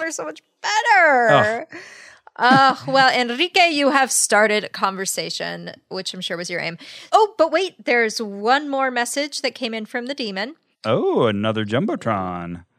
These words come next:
Speaker 1: So this one is for Mindy Moo Bowles from Ryan Lovebug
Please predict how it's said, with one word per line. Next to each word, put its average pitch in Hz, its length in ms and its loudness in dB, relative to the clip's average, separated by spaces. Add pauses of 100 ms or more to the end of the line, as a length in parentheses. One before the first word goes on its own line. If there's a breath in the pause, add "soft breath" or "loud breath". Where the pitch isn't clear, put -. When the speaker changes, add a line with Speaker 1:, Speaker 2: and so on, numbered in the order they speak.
Speaker 1:
So 240 200 -2
this 370 240 0
one 247 320 2
is 214 320 -2
for 202 260 0
Mindy 294 540 -2
Moo 254 320 0
Bowles 208 720 0 (360 soft breath)
from 202 380 0
Ryan 302 460 2 (140)
Lovebug 214 720 2